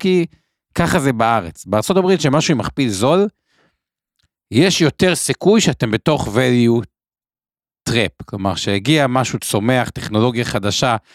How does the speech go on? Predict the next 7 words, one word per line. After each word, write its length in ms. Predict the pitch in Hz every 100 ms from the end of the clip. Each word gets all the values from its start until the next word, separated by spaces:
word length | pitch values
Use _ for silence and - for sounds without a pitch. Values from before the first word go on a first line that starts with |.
| _ _ -
משהו 260 | 123 135 123
חדש 400 | 113 131 185 -
שמייתר 640 | 117 113 107 190 196 175
את 120 | -
המוצר, 640 | 117 110 - 135 131 120 120 _ _ _
אה, 360 | 95 95 92 92 -
הישן. 460 | 92 87 - 85